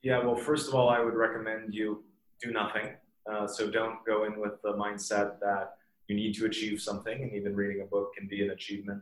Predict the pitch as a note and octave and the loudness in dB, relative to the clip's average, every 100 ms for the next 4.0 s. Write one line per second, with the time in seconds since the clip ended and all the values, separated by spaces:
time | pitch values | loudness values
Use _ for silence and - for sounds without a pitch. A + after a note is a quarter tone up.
0 | - F#2+ - - _ _ _ _ G2 F#2+ | -4 -4 -6 -12 _ _ _ _ -2 0
1 | F#2 - _ _ _ _ G2+ G#2+ G#2 - | 0 -4 _ _ _ _ -4 -2 -2 -6
2 | - G#2 - A2 G2+ G2+ G2+ G2 G#2 G2+ | -2 -2 -2 -2 0 0 0 -2 0 0
3 | - G2+ G2 G2 - G2+ G2 G2 F#2+ | -2 -6 -6 -10 -8 -4 -4 -4 -6